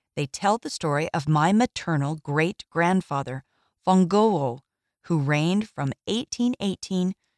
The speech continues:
to eighteen sixty-three. I was able to return to my homeland, and as a member of the Baumon family,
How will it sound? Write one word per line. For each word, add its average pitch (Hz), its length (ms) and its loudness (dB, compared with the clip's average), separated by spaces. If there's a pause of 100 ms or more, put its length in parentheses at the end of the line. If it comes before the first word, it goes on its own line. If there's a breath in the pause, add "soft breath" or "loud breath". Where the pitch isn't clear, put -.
(140)
to 139 220 -8
eighteen 165 580 -2
sixty-three. 139 920 -8 (1080)
I 220 120 6
was 196 160 4
able 175 200 6
to - 140 -4
return 196 460 2
to 170 120 -2
my 165 140 6
homeland, 160 600 2 (300)
and 156 320 0
as 160 140 2
a 156 80 2
member 160 420 2
of 139 220 -2
the 143 80 -4
Baumon 151 500 2
family, 160 580 0